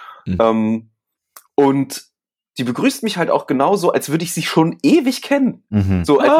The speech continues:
Speaker 1: Ah,
Speaker 2: sie
Speaker 1: hab
Speaker 2: mich quasi von, von damals auch schon in Behandlung gehabt. Und ich hab
Speaker 1: Mhm.
Speaker 2: mich den ganzen Besuch nicht getraut, zu fragen,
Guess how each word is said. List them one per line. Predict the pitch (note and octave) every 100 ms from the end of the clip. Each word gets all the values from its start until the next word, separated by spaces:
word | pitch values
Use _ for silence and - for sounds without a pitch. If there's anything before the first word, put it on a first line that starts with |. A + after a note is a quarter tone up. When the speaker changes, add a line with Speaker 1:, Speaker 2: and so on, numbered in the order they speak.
| D#4+
Speaker 1:
Ah, | C#4+
Speaker 2:
sie | C4
Speaker 1:
hab | G3+
Speaker 2:
mich | F#3+
quasi | E3+ E3+ F3
von, | E3+ F3+ E3+ - -
von | D3+ C#3
damals | C#3+ G3 E3+ - -
auch | C#3+
schon | - D#3+
in | C#3
Behandlung | C3+ B2+ F#3+ B3+
gehabt. | C3+ G#2 A2 - _ - - - -
Und | -
ich | F#2
hab | F#2+
Speaker 1:
Mhm. | G2
Speaker 2:
mich | -
den | C3
ganzen | - B2+ G3 E3+
Besuch | C#3 C#3 F3
nicht | A#2+ A#2+ - - -
getraut, | - - A2+ D#3+ -
zu | - - D3
fragen, | - A2+ C3 D#3 E3